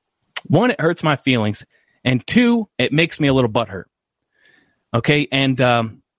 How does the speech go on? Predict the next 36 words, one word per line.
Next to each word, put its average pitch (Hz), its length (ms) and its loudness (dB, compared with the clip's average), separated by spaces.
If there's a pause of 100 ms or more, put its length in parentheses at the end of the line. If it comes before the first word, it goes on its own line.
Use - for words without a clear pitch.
(280)
in 127 140 2
order 247 220 2
to 233 240 -2
alleviate 175 640 -2
the - 60 -6
pain 180 520 0 (180)
in 107 120 2
my 127 180 4
rear 175 300 -2
end, 98 340 -6 (1000)
okay, 120 340 0 (680)
all 151 140 4
you 220 80 -2
have 214 100 -4
to 170 80 -10
do 170 100 2
is 147 120 0
click 151 220 -2
that 113 180 -2
like 123 200 -2
button, - 500 -14 (460)
and 98 140 -4
it's - 180 -2
really 175 300 2
easy, 151 400 -2 (220)
and 139 160 -2
it 135 60 0
just 143 240 -4
means 151 240 0
a 127 40 0
lot 120 280 -2
to 98 100 -12
me. - 160 -14 (600)
So - 120 0
please 226 340 0
click, - 460 -4